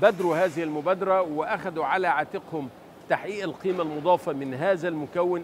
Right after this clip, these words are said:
التابع للدولة الذي كان مهملًا. هقابل، آه، أحد أو المشرف العام على الإدارة العامة للزراعة المحمية في وزارة الزراعة، وهو أحد الجنود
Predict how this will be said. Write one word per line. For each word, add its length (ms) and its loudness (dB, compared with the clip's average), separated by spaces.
التابع 480 0
للدولة 520 -2
الذي 300 -4
كان 260 -2
مهملًا. 480 -2
هقابل، 540 2
آه، 280 -2
أحد 280 0
أو 200 -4
المشرف 640 -4
العام 360 0
على 440 -2
الإدارة 460 -2
العامة 300 0
للزراعة 420 -2
المحمية 380 -6
في 120 -10
وزارة 340 -4
الزراعة، 460 0
وهو 260 0
أحد 420 -4
الجنود 520 0